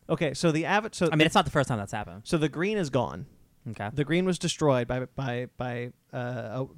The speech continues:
Speaker 1: by the original goddess of magic, and the green was destroyed, and so was Necro-, and so was, not Necropolis, Nanda Parbat was destroyed. That was replaced by Necropolis,
Speaker 2: Okay.
Speaker 1: um, which has a giant kaiju Grim Reaper thing. That's kinda cool.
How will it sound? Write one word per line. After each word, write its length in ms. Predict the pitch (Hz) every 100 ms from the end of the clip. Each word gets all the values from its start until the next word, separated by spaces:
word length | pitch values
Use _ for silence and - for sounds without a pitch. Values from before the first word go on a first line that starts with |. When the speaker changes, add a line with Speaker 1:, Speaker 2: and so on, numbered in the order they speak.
| -
Speaker 1:
by 100 | 123
the 140 | 135
original 240 | 139 147
goddess 320 | 139 123 123 131
of 40 |
magic, 380 | 120 123 107 - 139 131 - - _ -
and 320 | 139 135 131
the 40 |
green 220 | 131 160 165
was 140 | 165
destroyed, 380 | 156 - 147 135
and 100 | 131
so 180 | 147 135
was 200 | 131 123
Necro-, 300 | 143 143 131
and 120 | 151
so 140 | 139 160
was, 220 | 151 147
not 120 | 160
Necropolis, 640 | 135 131 120 127 131 - - _ _ -
Nanda 220 | 160 147
Parbat 480 | - 147 113 110 104 _ _
was 140 | 151 131
destroyed. 500 | 135 135 117 110 - _ _ -
That 180 | 147
was 140 | 185 175
replaced 280 | - 151 143
by 60 |
Necropolis, 680 | 127 - 131 123 110 104 - -
Speaker 2:
Okay. 200 | 117 101 120
Speaker 1:
um, 300 | 135 127 120
which 100 | 120
has 140 | 151 139
a 80 | 127
giant 480 | 117 143 147 147
kaiju 640 | - 139 135 127 131 123 123
Grim 240 | 139 127
Reaper 320 | 123 131 127
thing. 280 | - 127 120
That's 140 | 123 131
kinda 200 | 123 123
cool. 260 | - 120